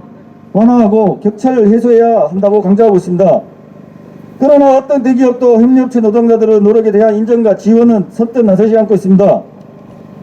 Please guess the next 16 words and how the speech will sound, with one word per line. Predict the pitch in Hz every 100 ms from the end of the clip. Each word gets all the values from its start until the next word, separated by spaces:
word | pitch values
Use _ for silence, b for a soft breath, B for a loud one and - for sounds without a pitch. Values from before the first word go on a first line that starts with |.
| - - -
에스테크 | 269 285 269 277
노동자들은 | 262 233 240 240 220 208 214 160
우리의, | 180 247 240 226 190 - -
우리의 | 214 262 254 240
노력에 | 220 233 226 220
대해 | 190 202 165 107 - - 226
인정받고 | 240 262 233 233 233
싶습니다. | 208 - 165 165 160 120 - - - - - - - - - - - - -
원천 | 202 233 294
노동자와 | 277 277 262 240 240
다소 | 226 214 269 247
임금의 | 254 269 254 247 226
차이는 | 220 247 247 247 196
있을 | 190 240
수 | 226
있습니다. | 170 185 175 156